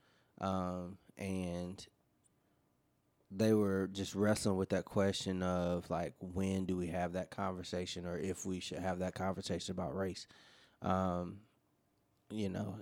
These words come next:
and they were kinda coming from the position of, like, you know,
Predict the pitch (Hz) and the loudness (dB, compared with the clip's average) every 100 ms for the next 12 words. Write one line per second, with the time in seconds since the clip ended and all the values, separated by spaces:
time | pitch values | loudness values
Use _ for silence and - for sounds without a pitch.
0 | - 95 90 90 95 92 87 95 92 95 | -4 -2 0 -2 0 0 0 -2 0 -2
1 | 92 92 90 95 92 92 - 92 92 95 | -4 -4 -6 -6 -6 -6 -8 -8 -6 -6
2 | 92 - - - - _ _ _ _ _ | -6 -8 -14 -20 -20 _ _ _ _ _
3 | _ _ _ _ _ _ _ _ _ _ | _ _ _ _ _ _ _ _ _ _
4 | _ - 101 95 - 110 | _ -10 -8 -8 -10 -14